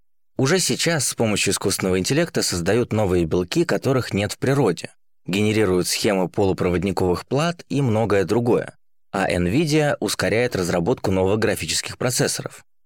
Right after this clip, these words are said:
Подобная задача очень трудоёмка. Проектирование нового процессора требует усилий около тысячи человек,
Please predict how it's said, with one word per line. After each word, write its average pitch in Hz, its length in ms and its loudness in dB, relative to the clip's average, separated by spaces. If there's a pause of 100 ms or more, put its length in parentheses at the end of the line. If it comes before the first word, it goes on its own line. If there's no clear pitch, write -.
(240)
Подобная 147 400 2
задача 143 400 0
очень 147 400 2
трудоёмка. 120 720 0 (420)
Проектирование 101 600 0
нового 98 260 2
процессора 113 640 0 (240)
требует 107 480 0
усилий 127 480 0
около 113 340 0
тысячи 147 480 -2
человек, 120 640 0